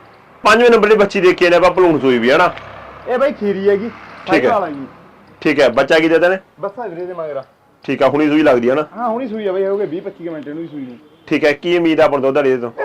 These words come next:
Speaker 2: ਦੁੱਧ ਬਾਈ ਆ ਮੰਨ ਕੇ ਚੱਲ, ਬੱਸੀ ਦੇ ਦੂਗੀ ਅਠਾਰਾਂ ਵੀਹ ਕਿਲੋ ਆਰਾਮ ਨਾਲ ਹੀ।
Speaker 1: ਠੀਕ ਹੈ।
Speaker 2: ਹਾਂ।
Speaker 1: ਕਹਿੰਦਾ ਵਾ ਅਠਾਰਾਂ ਕਿਲੋ ਤੋਂ ਮੰਨ ਕੇ ਜਿਹੜਾ
Speaker 2: ਹਾਂਜੀ,
Speaker 1: ਮਰਜ਼ੀ
Speaker 2: ਬਹੁਤ
Speaker 1: ਮੰਨ-
Speaker 2: ਆ ਬਾਈ। ਵੀ ਉਦਾਂ ਐਂ ਕੁਛ ਨਹੀਂ ਕਹਿੰਦੀ ਗੀ।
Speaker 1: ਠੀਕ ਹੈ।
Speaker 2: ਹਾਂ।
Speaker 1: ਦੰਦੋ ਹੈਗੀ ਆ ਇਹ, ਦੋਂਦੀ ਕਿ ਖੀਰੀ?
Speaker 2: ਖੀਰੀ ਹੈ ਵੀਰੇ ਇਹ।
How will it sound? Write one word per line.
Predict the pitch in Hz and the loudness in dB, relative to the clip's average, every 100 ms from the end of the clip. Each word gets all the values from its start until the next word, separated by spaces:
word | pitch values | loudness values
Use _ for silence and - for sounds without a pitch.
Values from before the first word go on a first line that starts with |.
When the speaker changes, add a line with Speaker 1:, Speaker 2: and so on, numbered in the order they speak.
| - - | -10 -10
Speaker 2:
ਦੁੱਧ | 151 214 | -6 -4
ਬਾਈ | 247 247 | -2 -2
ਆ | 226 | -4
ਮੰਨ | 214 214 | -8 -12
ਕੇ | 208 | -12
ਚੱਲ, | 185 190 | -10 -10
ਬੱਸੀ | 185 208 | -12 -12
ਦੇ | 180 185 | -8 -8
ਦੂਗੀ | 185 160 | -6 -8
ਅਠਾਰਾਂ | 160 143 139 | -8 -8 -8
ਵੀਹ | 143 | -10
ਕਿਲੋ | 160 147 | -10 -10
ਆਰਾਮ | 135 123 | -12 -14
ਨਾਲ | 117 | -16
ਹੀ। | 110 - _ _ | -18 -20 _ _
Speaker 1:
ਠੀਕ | - 156 | -4 -2
ਹੈ। | 127 - _ _ 165 | -2 -4 _ _ -16
Speaker 2:
ਹਾਂ। | 170 | -4
Speaker 1:
ਕਹਿੰਦਾ | 160 165 | 0 4
ਵਾ | 175 | 2
ਅਠਾਰਾਂ | 160 - 147 156 | 2 2 4 4
ਕਿਲੋ | 151 160 | 2 0
ਤੋਂ | 170 | 2
ਮੰਨ | 156 | 0
ਕੇ | 151 | 2
ਜਿਹੜਾ | 165 | 2
Speaker 2:
ਹਾਂਜੀ, | 190 165 | 2 2
Speaker 1:
ਮਰਜ਼ੀ | - | 2
Speaker 2:
ਬਹੁਤ | 147 | 0
Speaker 1:
ਮੰਨ- | 139 | 0
Speaker 2:
ਆ | 170 | -4
ਬਾਈ। | 151 131 - _ _ _ _ _ - - _ _ - 151 | -8 -10 -16 _ _ _ _ _ -20 -20 _ _ -20 -14
ਵੀ | |
ਉਦਾਂ | 175 175 175 180 | -12 -10 -10 -10
ਐਂ | |
ਕੁਛ | 180 165 | -12 -12
ਨਹੀਂ | 170 | -12
ਕਹਿੰਦੀ | 156 160 180 | -10 -10 -12
ਗੀ। | 196 _ _ _ | -16 _ _ _
Speaker 1:
ਠੀਕ | 165 139 | -4 -2
ਹੈ। | - - _ 151 | -2 -6 _ -16
Speaker 2:
ਹਾਂ। | 147 123 104 101 _ _ _ _ _ _ _ _ 571 554 _ _ _ _ _ _ - _ _ - | -14 -14 -18 -20 _ _ _ _ _ _ _ _ _ -20 _ _ _ _ _ _ -20 _ _ 0
Speaker 1:
ਦੰਦੋ | 175 190 | 4 4
ਹੈਗੀ | 190 202 | 4 4
ਆ | 226 | 4
ਇਹ, | 196 | 6
ਦੋਂਦੀ | 180 175 202 | 6 4 2
ਕਿ | 233 | 0
ਖੀਰੀ? | 202 220 196 | 0 0 -2
Speaker 2:
ਖੀਰੀ | - 240 254 233 | -6 -16 -8 -6
ਹੈ | |
ਵੀਰੇ | 160 160 | -6 -8
ਇਹ। | 139 | -10